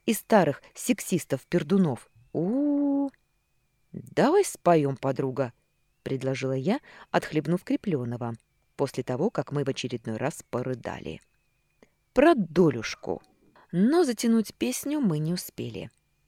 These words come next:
Дверь с треском отворилась, и на пороге возник: «О, стрекозёл, проходи, гостем будешь», обрадовалась я. «Выпить хочешь?» Вот только чувак в чёрном плаще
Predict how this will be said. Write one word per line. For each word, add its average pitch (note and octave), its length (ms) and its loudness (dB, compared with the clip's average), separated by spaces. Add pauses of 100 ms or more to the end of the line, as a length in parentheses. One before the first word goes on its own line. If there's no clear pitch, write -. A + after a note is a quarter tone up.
(100)
Дверь D3 340 0
с - 200 -12
треском E3+ 460 0
отворилась, D#3 600 -2 (320)
и D4+ 140 2
на G#3 100 2
пороге A#3 400 0
возник: D4 520 0 (1040)
«О, C#4+ 260 10 (460)
стрекозёл, F3+ 960 2 (260)
проходи, D#4+ 540 0 (140)
гостем F3 440 2
будешь», A#2 440 -6 (320)
обрадовалась C#3+ 680 -4
я. A2+ 180 -12 (540)
«Выпить A3 540 2
хочешь?» - 540 -2 (1300)
Вот D3 240 0 (120)
только F#3+ 320 0
чувак F#3+ 560 -2
в - 80 -20
чёрном C3+ 420 0
плаще F3 400 -2